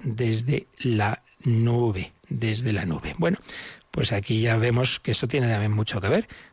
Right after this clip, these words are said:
con esa transfiguración. Jesús sube, eh, al monte con sus discípulos y aparece ese momento esa nube. Bien, pues aspectos del Antiguo Testamento, fiestas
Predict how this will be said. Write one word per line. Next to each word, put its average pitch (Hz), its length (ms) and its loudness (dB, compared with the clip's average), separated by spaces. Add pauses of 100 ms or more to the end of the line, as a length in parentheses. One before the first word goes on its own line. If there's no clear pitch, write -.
con 107 220 -2
esa 104 220 -2
transfiguración. 117 1160 0 (280)
Jesús 120 600 -2
sube, 117 540 0
eh, 123 480 -2
al 127 160 2
monte 151 420 2
con 123 200 -2
sus 127 220 -2
discípulos 160 680 -2 (360)
y 139 640 0
aparece 120 560 0
ese 117 200 0
momento 110 560 0
esa 127 340 0
nube. 110 320 -2 (100)
Bien, - 200 -2 (500)
pues - 360 -2
aspectos 131 760 -2
del 123 160 0
Antiguo 120 320 0
Testamento, 123 640 0
fiestas 131 720 0